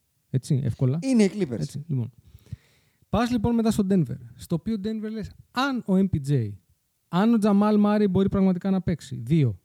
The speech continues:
Speaker 1: καταρχάς δύο από τους τρεις καλύτερους τους παίκτες,
Speaker 2: Μμμ.
Speaker 1: ε, τότε ναι. Και μετά πας στους Warriors, που αρχίζει τώρα με το Draymond και γίνεται λίγο ζόρι και αυτό και μήπως δημιουργηθεί κάτι. Οι Warriors για μένα είναι το πιο μπετό απ' όλα, ότι θα
Speaker 2: Μμμ.
Speaker 1: είναι εκεί, διότι έχουνε το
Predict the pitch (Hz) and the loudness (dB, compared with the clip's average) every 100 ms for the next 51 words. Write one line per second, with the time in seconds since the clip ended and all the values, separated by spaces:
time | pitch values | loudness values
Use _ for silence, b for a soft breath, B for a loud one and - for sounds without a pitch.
0 | _ - 127 120 160 143 190 180 - 175 | _ -8 -6 0 2 4 2 0 -6 -8
1 | 190 185 170 - 147 113 - - 104 101 | -6 -6 -6 -2 -2 -4 -8 -12 -12 -10
2 | 135 b b b b 151 147 147 139 139 | -10 b b b b 0 2 2 2 -2
3 | 143 - 226 226 214 156 95 _ _ _ | -6 -4 0 2 2 2 -2 _ _ _
4 | _ _ _ _ _ _ _ _ _ - | _ _ _ _ _ _ _ _ _ -2
5 | 185 185 262 - 254 220 160 170 175 214 | 0 2 0 -2 -4 -4 0 2 4 4
6 | 254 - 294 254 - - - 247 214 277 | 2 -2 0 0 -2 -12 -4 -2 0 0
7 | 247 233 262 254 240 214 196 175 247 254 | 0 2 2 2 2 2 2 2 2 2
8 | 247 233 240 247 240 240 240 240 240 233 | 0 -2 -2 -2 -2 -4 -4 -2 -2 -2
9 | 233 226 220 - 214 214 214 214 208 202 | -2 -4 -6 -2 0 0 2 0 0 -2
10 | 214 190 190 202 190 170 135 - _ - | -2 -4 -4 -4 -2 -2 -4 -14 _ 0
11 | 151 139 175 190 180 190 202 180 190 170 | 2 4 4 2 2 2 0 0 0 0
12 | 170 185 170 190 156 120 151 - _ 135 | 2 2 2 2 2 0 -6 -14 _ -6
13 | 120 135 139 139 131 - 131 160 - _ | -4 0 4 4 2 0 0 0 -6 _
14 | _ _ _ 143 147 147 131 120 | _ _ _ -2 0 0 0 -2